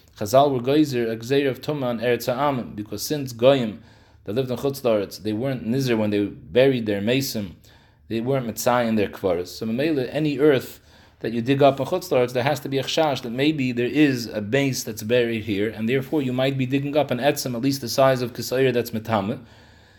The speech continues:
And the chashash is to be mar b'tumah in Eretz Yisrael. We didn't want to 'cause it's metame all the taharis, so we didn't let gush offer in from Chutz La'aretz to Eretz Yisrael. Al chashash tumah, and Mamela we were geyser on Yerakis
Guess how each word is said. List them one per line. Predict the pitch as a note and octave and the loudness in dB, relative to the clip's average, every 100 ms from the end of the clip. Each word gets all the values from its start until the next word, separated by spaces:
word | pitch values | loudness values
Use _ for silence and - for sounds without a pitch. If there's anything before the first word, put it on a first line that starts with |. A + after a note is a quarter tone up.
| _ _ _ _ _ - | _ _ _ _ _ -2
And | A#2 A2+ A2+ | 0 2 2
the | |
chashash | A2+ - D3+ D#3 | 0 2 2 2
is | A3 F3 | 0 -2
to | - | -2
be | D#3+ | 0
mar | D3+ E3 | 2 2
b'tumah | E3+ D#3+ G#3 | 0 -2 -4
in | F3+ | 0
Eretz | D3+ C#3+ | 0 0
Yisrael. | C#3+ C#3 F3+ | -4 2 2
We | D3 | 4
didn't | D3 D3+ | 2 2
want | D#3 D#3 | 2 2
to | |
'cause | C#3 A#2+ | 0 -4
it's | A#2+ | -4
metame | A#2+ A#2+ C#3 C#3 | -6 -4 -4 0
all | C3+ | 0
the | C#3 | 2
taharis, | C#3 D3+ E3+ D#3+ | 2 2 2 2
so | B2+ - - | -4 -10 -8
we | B2 | -6
didn't | B2+ D#3+ D3+ | -4 -2 -2
let | D3+ D3+ C#3+ - _ _ _ _ G#2 | 2 2 0 -10 _ _ _ _ -8
gush | G#2+ D#3+ - - | 2 2 2 2
offer | D3+ D#3+ - A2 | 4 4 0 -4
in | - C#3 C3+ A#2 A2+ - _ _ | -4 -4 -4 -6 -8 -20 _ _
from | G#2 | -8
Chutz | G2+ D3 C3 | -2 -2 2
La'aretz | A#2+ G#2+ G#2 - | 2 2 -4 -4
to | |
Eretz | G#2+ G#2 G2+ | -2 -2 -4
Yisrael. | F#2+ F#2 E2+ F#2+ | -6 -2 -2 -4
Al | A2 | -10
chashash | A2 - B2 A2+ - | -12 -2 0 0 -2
tumah, | G#2+ - A2+ | -4 -4 -8
and | G2 | -6
Mamela | G#2+ C#3+ F3 | -2 0 2
we | C3+ | 0
were | A2+ A2+ | 0 2
geyser | C3+ G3 D3+ | 4 4 2
on | B2 B2+ | -2 0
Yerakis | C#3 G3 A#3+ D#3 D3+ - | 4 4 4 2 -2 -4